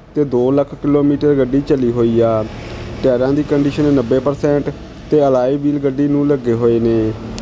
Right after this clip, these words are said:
ਬੇਦਾਗ ਸਾਫ਼ ਸੁਥਰੇ ਟਾਇਰ ਨੇ। ਏ ਸੀ heater working ਆ। ਇੰਜਨ ਗੇਅਰ ਸਮੂਥ ਵਰਕ ਕਰਦੇ ਆ, ਕੋਈ ਵੀ ਐਕਸਟਰਾ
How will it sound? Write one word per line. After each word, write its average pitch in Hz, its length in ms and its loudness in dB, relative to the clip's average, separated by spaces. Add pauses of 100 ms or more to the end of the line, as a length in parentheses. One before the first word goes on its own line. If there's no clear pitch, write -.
(180)
ਬੇਦਾਗ 139 500 2
ਸਾਫ਼ 127 300 -2
ਸੁਥਰੇ 147 360 -2
ਟਾਇਰ 123 300 0
ਨੇ। 147 320 0 (440)
ਏ 120 140 2
ਸੀ 160 220 2
heater 147 360 0
working 120 440 -2
ਆ। 113 260 2 (480)
ਇੰਜਨ 127 400 2
ਗੇਅਰ 147 260 2
ਸਮੂਥ 143 460 -4
ਵਰਕ 127 260 -2
ਕਰਦੇ 147 420 0
ਆ, 147 180 2 (440)
ਕੋਈ 123 240 2
ਵੀ 151 200 4
ਐਕਸਟਰਾ 147 380 0